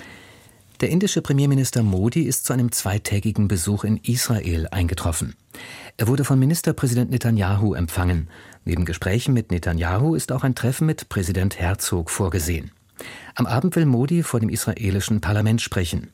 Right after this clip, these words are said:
Er sagte, beide Länder verbinde eine starke und facettenreiche strategische Partnerschaft.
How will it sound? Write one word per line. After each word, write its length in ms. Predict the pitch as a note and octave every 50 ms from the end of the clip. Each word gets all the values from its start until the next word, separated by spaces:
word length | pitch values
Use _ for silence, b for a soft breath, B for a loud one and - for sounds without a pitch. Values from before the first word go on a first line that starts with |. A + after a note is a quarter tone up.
| _ _ _
Er 140 | - - F#2
sagte, 460 | - F#2 F2 G#2 - - B2+ A#2+ F#2+ B B B B B B B B
beide 260 | - G#2 G#2+ D3 F3+ F3
Länder 320 | C#3 A#2 B2 D3 D3+ C#3
verbinde 480 | - - G#2 E2+ G#2 A2 C#3 C3 C#3+ F#2+
eine 180 | A2 A2+ A2+
starke 500 | G2 - - E2 F2 G#2+ B2+ - C#3 A#2+
und 180 | - A#2 A#2 A2+
facettenreiche 880 | - - - B2 - - E3 - C#3+ A2+ G2 D#2+ E2+ F#2+ F#2+ - B2 A2+
strategische 800 | G#2 - - A2+ G#2+ - - - G2 F2+ E2 F#2 F2 - G#2+
Partnerschaft. 720 | - - G2 F#2 - - G#2 G2 - - - - - - -